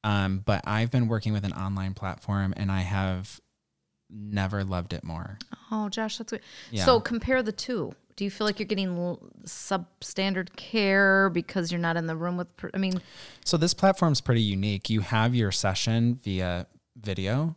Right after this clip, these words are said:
Speaker 2: Okay.
Speaker 1: And then this platform in particular allows you to send messages throughout the week in between your sessions. And then she can respond either with an audio message or with just written text.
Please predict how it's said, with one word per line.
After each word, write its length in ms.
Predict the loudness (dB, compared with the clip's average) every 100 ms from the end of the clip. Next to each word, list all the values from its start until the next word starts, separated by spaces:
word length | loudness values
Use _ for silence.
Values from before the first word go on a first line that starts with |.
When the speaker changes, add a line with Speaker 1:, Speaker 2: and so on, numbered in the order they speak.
| -6
Speaker 2:
Okay. 400 | -4 -2 -2 0
Speaker 1:
And 280 | 4 6 6
then 480 | 6 4 4 2 0
this 240 | 0 0 0
platform 500 | -2 -2 -2 -4 -2
in 160 | -4
particular 800 | -8 -10 -10 -4 -2 0 0 -2 -6 _ _ 0
allows 520 | 2 4 4 2 2
you 120 | 0
to 100 | 0
send 400 | 0 0 0 -2 -6
messages 720 | -6 -2 0 2 2 2 0
throughout 340 | 2 2 2
the 80 | 0
week 280 | 0 0 0
in 120 | 0
between 320 | 0 -2 -2
your 120 | 0 -2
sessions. 680 | -2 -2 -2 -2 -2 -6 -6 2
And 140 | 4
then 100 | 4
she 220 | 2 0
can 160 | 0 0
respond 760 | 0 -2 0 0 0 0 -4 -8 _ _ _ _ -4
either 180 | 0
with 140 | 0 0
an 80 | 0
audio 280 | 0 2 2
message 420 | 0 -2 -4 -4
or 140 | -4
with 260 | -4 -4 -4
just 240 | -6 -2
written 420 | -2 2 2 2
text. 520 | 2 2 2 0 -6